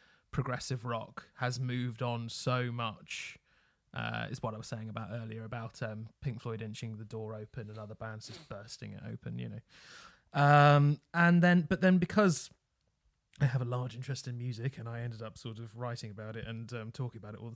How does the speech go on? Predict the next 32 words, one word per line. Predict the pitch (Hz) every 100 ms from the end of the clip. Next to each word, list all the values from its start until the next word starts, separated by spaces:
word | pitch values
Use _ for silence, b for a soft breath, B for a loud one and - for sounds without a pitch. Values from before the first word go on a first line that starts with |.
| -
time. | 117 123 b b b b -
When | 160
you're | 165 135
told | - 147 113 110 127
all | 143 127
the | 120
time, | 139 120 113
constantly, | 120 123 123 123 104 117 117
that | 117 113 165
this | 135 110
album | 117 117 113
is | 113
a |
masterpiece | 110 120 117 - - 107 117 - - b b b b -
and, | 123 117 117 120
um, | 117 117 117 113 107 _ _ _ _ _ - _ _
uh, | 127 113 113 110 113 107 _ _ _ _
you | 170
know, | 117 131
one | 131 120
of |
the, | 117
one | 117 127
of |
the | 117
greatest | 120 123 107 120
works | 110 -
of | 117
the |
twentieth | 117 120 117 117
century, | - 117 110 107 113 b b b b
you | 143 135